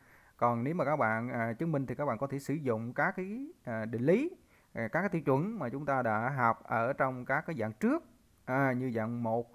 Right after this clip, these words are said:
dạng hai, dạng ba, dạng bốn. Mà cụ thể nó là cái dạng đầu tiên á, đó là cái tích phân phụ thuộc tham số, à, trên một cái cận xác định ha. Đấy, các bạn dùng tính chất đó để đánh giá cái tính hữu tụ này,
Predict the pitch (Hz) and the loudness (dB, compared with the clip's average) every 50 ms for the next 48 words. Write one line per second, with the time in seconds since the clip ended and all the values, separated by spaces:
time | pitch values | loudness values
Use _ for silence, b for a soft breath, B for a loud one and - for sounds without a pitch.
0 | - 120 110 110 117 113 127 127 127 120 113 110 120 123 123 120 113 107 120 127 | -6 -4 -4 -2 -2 -2 -2 -2 0 0 -2 -2 -2 -4 -4 -2 -4 -2 2 2
1 | 135 170 208 254 - _ _ b b b b b b b b - - - - 120 | 2 2 0 -6 -10 _ _ b b b b b b b b -8 -8 -4 -2 -2
2 | 135 139 135 120 123 139 160 165 165 156 - 117 - 143 143 123 107 104 110 117 | 0 2 2 2 2 2 2 2 2 2 0 -2 -2 -4 -2 -2 -2 -2 -2 -4
3 | 117 110 - 135 135 131 127 127 139 - _ - _ - - 131 143 156 127 - | -4 -2 -2 0 0 0 0 -2 -6 -8 _ -20 _ -6 -2 -2 0 0 -2 -2
4 | 156 - 180 - - 190 180 170 156 160 - - b b b b b - - 131 | -2 -4 -4 4 6 6 6 6 2 -8 -12 -16 b b b b b -8 -6 -4
5 | 127 127 117 123 143 143 139 - 185 196 214 269 311 330 - - 117 113 113 110 | -4 -4 -4 -4 -4 -6 0 2 2 4 4 2 0 -2 -8 -8 -8 -8 -10 -10
6 | - - 160 165 165 160 151 127 120 113 107 - - - 135 143 160 196 233 - | -2 2 2 2 2 2 -2 0 0 0 -2 -4 -6 -8 -8 -6 -6 -8 -10 -12
7 | - b b b b b _ _ - 120 113 117 117 123 131 - - 208 - 170 | -14 b b b b b _ _ 4 4 4 4 4 -2 -4 0 -2 0 2 2
8 | 117 123 147 175 - - - - - 165 196 196 196 - - - - 120 - - | 2 2 0 -2 -4 -14 -8 0 4 4 4 4 2 -4 -14 -2 0 0 0 0
9 | - - - - 139 135 120 104 110 113 110 107 107 120 123 123 135 127 139 127 | -4 -14 -12 -8 -4 -2 -2 -2 -2 -2 -4 -4 -6 -8 -6 -6 -4 -2 0 0
10 | 120 139 180 - - - - - _ - - 123 135 139 175 170 156 143 151 170 | 0 0 -4 -6 -16 -20 -20 -20 _ -6 -2 -2 0 0 0 0 0 2 0 0
11 | 156 165 165 139 113 110 113 - 107 110 120 117 104 107 | -2 -2 -2 -2 -2 -2 0 2 2 2 2 -2 -4 -6